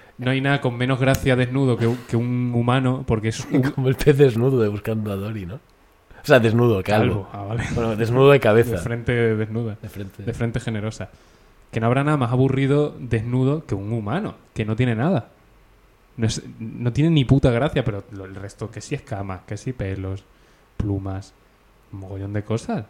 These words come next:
Speaker 1: Y encima de colores, porque hay pelo de mogollón de colores. Ay, bueno, la piel,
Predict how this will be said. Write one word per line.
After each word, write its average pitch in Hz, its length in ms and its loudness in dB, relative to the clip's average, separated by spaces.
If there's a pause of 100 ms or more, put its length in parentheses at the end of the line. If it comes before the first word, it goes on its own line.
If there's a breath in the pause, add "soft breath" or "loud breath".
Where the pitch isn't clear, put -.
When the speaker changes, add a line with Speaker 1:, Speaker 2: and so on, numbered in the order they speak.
Speaker 1:
Y 120 100 -4
encima 107 300 -6
de 107 120 -2
colores, 117 500 2
porque 110 200 -4
hay 113 40 -2
pelo 131 260 2
de 147 100 4
mogollón 117 320 0
de 143 80 -2
colores. 98 400 -2 (380 soft breath)
Ay, 107 160 -10
bueno, 135 240 -12
la 117 60 -20
piel, 131 480 -2